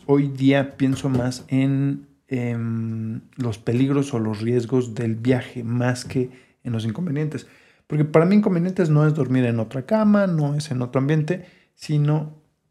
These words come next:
el no saber o el que no tengas información del, del destino.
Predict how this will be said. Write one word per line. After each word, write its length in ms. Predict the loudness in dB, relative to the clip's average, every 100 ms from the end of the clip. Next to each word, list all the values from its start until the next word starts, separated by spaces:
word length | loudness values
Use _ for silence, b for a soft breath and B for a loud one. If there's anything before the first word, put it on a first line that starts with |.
| _ _ _ _ -4
el 320 | -2 0 2
no 200 | 4 2
saber 600 | 0 -2 0 0 0 -4
o 200 | -6 -4
el 160 | -4 -6
que 120 | -6
no 160 | -6 -4
tengas 240 | -2 -2
información 680 | -4 -8 -8 -8 -8 -8 -8
del, 400 | -6 -6 -6 -6
del 260 | -6 -4
destino. 480 | -4 -2 0 0 -4